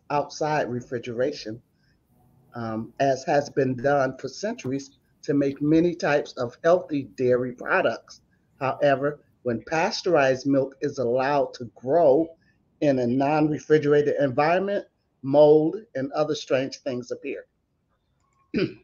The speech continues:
So step two, you form an hypothesis. When raw milk and pasteurized milk, which is organic or conventional, are left at room temperature, bacteria grows naturally.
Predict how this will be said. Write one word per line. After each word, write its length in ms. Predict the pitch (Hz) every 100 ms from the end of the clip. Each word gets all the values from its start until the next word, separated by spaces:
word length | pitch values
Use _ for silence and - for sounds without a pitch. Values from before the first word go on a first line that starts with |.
| _ _ _ _ _ _ - _ - -
So 140 | 139
step 360 | 123 - 151 -
two, 220 | 202 220 220 _ _ _ _ _
you 140 | 139 160
form 500 | - 143 135 135 139
an 140 | 147
hypothesis. 1040 | 156 175 180 - 151 127 107 - - - - _ - _ _ - _ - - _ -
When 180 | 127 120
raw 240 | 131 175
milk 380 | 196 185 185 185 131
and 120 | 131
pasteurized 680 | 175 175 - 147 127 127 120
milk, 320 | 120 123 123
which 180 | 120 117
is 200 | 110 - 123
organic 580 | 117 - 123 131 143 143
or 180 | 131 127
conventional, 720 | 127 113 139 135 110 110 117 _ _ _ _ -
are 140 | 120
left 300 | 120 135 143
at 180 | - -
room 240 | 135 131 131
temperature, 540 | 175 175 175 180 180 _ _ _ _ - -
bacteria 680 | 120 120 - 165 156 143
grows 440 | 127 131 123 123 131
naturally. 560 | 127 117 - 104 95